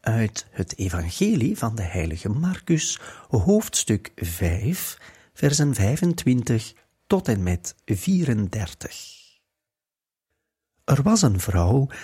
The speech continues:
bij die al twaalf jaar aan vloeien leed. Ze had veel te lijden gehad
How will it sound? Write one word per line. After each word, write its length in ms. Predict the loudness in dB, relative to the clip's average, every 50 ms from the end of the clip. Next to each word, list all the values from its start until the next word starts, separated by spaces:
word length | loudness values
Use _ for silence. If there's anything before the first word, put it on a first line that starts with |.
| -18 -20 -20 -20 _ -2
bij 640 | 0 2 4 4 6 6 4 4 4 2 2 0 0
die 240 | 2 2 2 2 2
al 220 | 2 2 2 2
twaalf 540 | 0 -2 0 0 2 2 2 2 2 2 2
jaar 460 | 2 2 4 4 4 2 0 -2 -4 -4
aan 280 | -4 -2 0 0 -2
vloeien 600 | 0 0 0 2 2 2 2 2 2 2 2 2 2
leed. 520 | 0 -2 -2 -4 -8 _ -16 -16 -16 -18 -20 _ _ _ _ _ _ _ _ _ _ _
Ze 120 | -4 0 2
had 280 | 2 2 2 0 -2
veel 360 | 0 2 4 6 6 6 4 4
te 140 | 2 0
lijden 440 | 2 2 2 2 2 2 2 2 2
gehad 440 | 0 0 0 0 0 -2 -2 -4